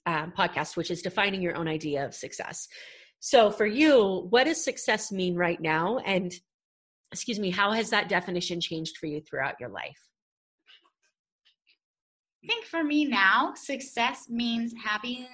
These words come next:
Speaker 2: the freedom to do the things that I want to pursue, to pursue my own projects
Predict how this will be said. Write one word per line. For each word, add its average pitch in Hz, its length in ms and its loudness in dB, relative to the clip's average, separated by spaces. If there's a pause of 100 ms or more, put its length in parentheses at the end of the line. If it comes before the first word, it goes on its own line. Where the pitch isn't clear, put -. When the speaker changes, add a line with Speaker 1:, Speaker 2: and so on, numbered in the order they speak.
(180)
Speaker 2:
the 196 120 -6
freedom 269 680 -2 (120)
to 262 140 -10
do 226 240 -8
the 233 140 0 (120)
things 214 540 -2
that 190 180 0
I 196 480 4 (400)
want 208 420 -2 (120)
to - 120 -14
pursue, - 520 -6
to - 140 -16
pursue 208 360 -6
my 196 260 0
own 180 120 -4
projects 175 640 0